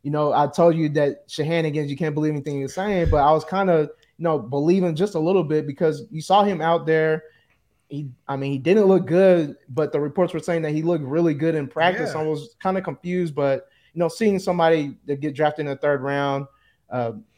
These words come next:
Speaker 1: you just don't expect them to cut the cord that quick, um, especially when you got the other running backs, you know, Elijah, that, who doesn't have that much draft capital. He can,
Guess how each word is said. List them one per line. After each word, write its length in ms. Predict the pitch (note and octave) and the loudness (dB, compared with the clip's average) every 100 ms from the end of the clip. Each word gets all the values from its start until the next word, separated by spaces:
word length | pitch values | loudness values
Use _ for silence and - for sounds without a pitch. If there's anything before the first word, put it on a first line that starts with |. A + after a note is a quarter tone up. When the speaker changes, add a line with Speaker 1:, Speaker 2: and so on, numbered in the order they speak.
| _ _ - | _ _ -12
Speaker 1:
you 160 | C#3+ | -8
just 160 | C#3 D3+ | -4 0
don't 160 | D#3+ | 2
expect 340 | C#3+ - D#3 C#3+ | 0 -2 -2 0
them 160 | D3 | -2
to 80 | C#3 | -4
cut 400 | - D3+ - _ | 0 -2 -2 _
the 80 | _ | _
cord 260 | - F3+ D3+ | -2 0 2
that 180 | B2 | -2
quick, 380 | - D3 C3+ - | -2 -2 -2 -6
um, 420 | A#2+ B2 B2 A#2+ A#2+ _ _ _ | -6 -4 -4 -8 -12 _ _ _
especially 400 | - E3 E3 D#3+ | -4 2 2 2
when 140 | D3 | 0
you 80 | C#3+ | 0
got 340 | D3 C#3+ C#3 A2+ | 2 2 0 -4
the 80 | |
other 260 | C3+ C#3+ C#3+ | 0 0 2
running 220 | D3 C#3+ | 0 0
backs, 240 | C#3 C#3 C#3 | 0 0 -2
you 120 | C3 | -8
know, 320 | C3 B2+ B2+ - _ - | -6 -4 -4 -8 _ -6
Elijah, 420 | B2 C3 C#3 C3+ | 0 2 2 2
that, 240 | C#3 C3+ B2+ | 0 0 0
who 100 | C#3+ | -2
doesn't 300 | C#3 C#3 C3 | 0 -2 0
have 160 | C#3 C#3 | -2 0
that 120 | D3 | -2
much 180 | C#3+ B2 | -2 -2
draft 300 | C#3 C3 - | -2 -2 0
capital. 360 | C#3 C3 C3+ | -2 0 -2
He 120 | C3 B2+ | -4 -6
can, 200 | C3+ | -8